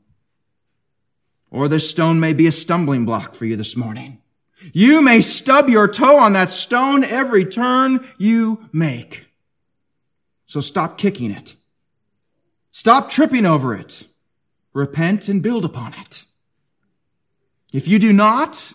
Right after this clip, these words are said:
the stone that so many reject, the stone that people kick, stumble, and trip over, Scripture says at the last judgment, the cornerstone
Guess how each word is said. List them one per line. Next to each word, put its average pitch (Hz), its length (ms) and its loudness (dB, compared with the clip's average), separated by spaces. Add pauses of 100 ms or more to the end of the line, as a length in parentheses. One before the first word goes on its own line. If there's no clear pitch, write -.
(320)
the 208 140 4
stone 262 600 0
that 226 160 2
so 254 280 0
many 254 240 0
reject, 220 640 0 (200)
the 226 140 6
stone 269 520 2
that 269 160 4
people 226 260 2
kick, - 400 -2
stumble, 294 540 2
and 208 120 4
trip 269 300 0
over, 294 480 4 (1160)
Scripture 190 420 0
says 202 340 0
at 196 120 -2
the 196 80 -2
last 202 360 0
judgment, 220 540 -2 (880)
the 165 100 -6
cornerstone 226 1080 0